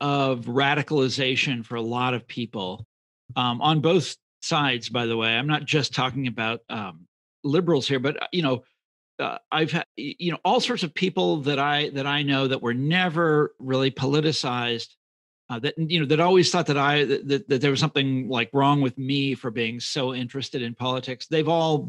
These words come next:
they've all been politicized, uh, by Trump, uh, uh, usually by, uh, the, the mechanism is by watching, you know, C N N or watching M S N B C or something like that.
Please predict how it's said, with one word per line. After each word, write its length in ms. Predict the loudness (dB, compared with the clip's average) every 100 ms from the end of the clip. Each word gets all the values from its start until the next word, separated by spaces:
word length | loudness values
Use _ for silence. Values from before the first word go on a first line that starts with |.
| 0
they've 220 | 2 2
all 140 | 0
been 320 | 2 2 2 2
politicized, 920 | 2 4 2 2 0 0 -2 -4 -8 _ _ _ _ _
uh, 280 | 0 0 0 -2
by 240 | 0 2
Trump, 440 | 2 2 2 2 -2 _ _ _ _
uh, 200 | -2 -2 0
uh, 80 | -2 2
usually 480 | 4 6 6 4
by, 540 | 4 4 4 4 2 2
uh, 340 | 0 0 -2 -6 -10
the, 300 | -6 -6 -6 _ _ _
the 140 | -2 2
mechanism 640 | 2 2 2 2 0 -4
is 300 | -4 -4 -8
by 180 | -6 -6
watching, 640 | -4 -4 -4 -6 -6 -6
you 100 | -6
know, 80 | -6
C 220 | -6 -4
N 140 | -4 -2
N 320 | -4 -4 -6
or 60 | -6
watching 440 | -4 -4 -6 -8
M 120 | -6
S 160 | -8 -8
N 120 | -8
B 120 | -8
C 240 | -8 -6 -6
or 80 | -4
something 360 | -6 -6 -6
like 200 | -6 -8 -4
that. 300 | -2 -2